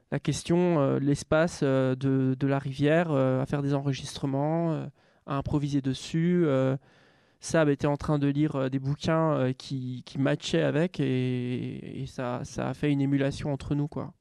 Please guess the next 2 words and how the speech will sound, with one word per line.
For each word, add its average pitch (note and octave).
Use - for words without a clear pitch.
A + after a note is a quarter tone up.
Hmm. C#3+
Voilà. C3